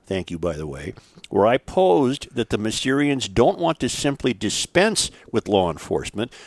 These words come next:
but replace it with their own. I invited you to call me a conspiracy theorist, which you did. That's fine, I can take it. Well, I called you, Bill, a conspiracy theorist in, in the, in the jocular way of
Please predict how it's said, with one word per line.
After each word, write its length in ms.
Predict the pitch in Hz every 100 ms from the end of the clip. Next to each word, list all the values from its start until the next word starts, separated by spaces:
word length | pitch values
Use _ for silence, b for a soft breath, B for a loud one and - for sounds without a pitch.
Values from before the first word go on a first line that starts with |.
| B
but 120 | 151 -
replace 480 | 160 - - 117 -
it 140 | -
with 160 | 107 107
their 200 | 117 113
own. 380 | 147 147 92 - b b b b b b b -
I 100 | 107
invited 440 | 101 113 139 127
you 100 | 123
to 100 | 110
call 240 | - 104
me 160 | 104 101
a 60 | -
conspiracy 720 | 90 - - 208 196 - 104
theorist, 580 | - 90 76 110 - -
which 260 | - 85 -
you 80 | 113
did. 460 | 107 175 110 - B B B B
That's 220 | 101 104
fine, 360 | - 147 120 98
I 80 | 95
can 200 | - 92
take 300 | - 160 -
it. 80 | -
Well, 100 | 117
I 80 | 117
called 380 | - 156 165 123
you, 160 | 113 85
Bill, 320 | 90 87 98
a 60 | -
conspiracy 680 | 101 87 117 117 110 101
theorist 460 | - 92 90 95 101
in, 120 | 87 -
in 180 | 95
the, 140 | 90 90 92
in 140 | 90
the 80 | 87
jocular 560 | 117 110 123 104 95
way 260 | 90 95 98
of 260 | 87 -